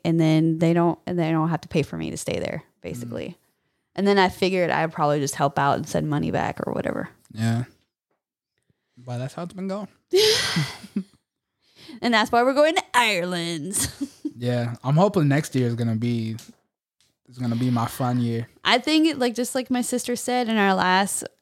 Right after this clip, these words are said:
Speaker 1: episode, we talked about it was Traveling with Sky when she said as soon as she got that passport, that was kinda like the floodgate. That's the affirmation. I was basically telling the energy in the world, like,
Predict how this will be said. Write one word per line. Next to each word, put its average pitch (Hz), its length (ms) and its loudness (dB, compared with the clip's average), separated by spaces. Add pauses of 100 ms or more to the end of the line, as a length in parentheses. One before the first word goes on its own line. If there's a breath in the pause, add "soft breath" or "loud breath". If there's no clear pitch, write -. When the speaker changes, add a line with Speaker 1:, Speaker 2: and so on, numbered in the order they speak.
Speaker 1:
episode, 196 880 2
we 190 160 -2
talked 185 300 0
about 180 580 2
it 175 160 0
was 170 800 0
Traveling 190 400 4
with 190 140 4
Sky 190 280 2
when 170 100 2
she 180 140 -4
said 180 260 2
as 165 80 0
soon 202 220 2
as 202 100 2
she 202 140 -2
got 175 440 0
that 170 220 0
passport, 175 680 0
that 170 200 6
was 165 220 -2
kinda 165 300 -4
like 160 380 -6 (520)
the 185 80 -4
floodgate. 185 460 0
That's 165 160 0
the 160 100 2
affirmation. 175 580 0
I 175 60 2
was 175 120 0
basically 226 420 0
telling 214 280 2
the 196 80 4
energy 185 320 2
in 180 100 2
the 170 80 2
world, 160 360 2
like, 139 320 -2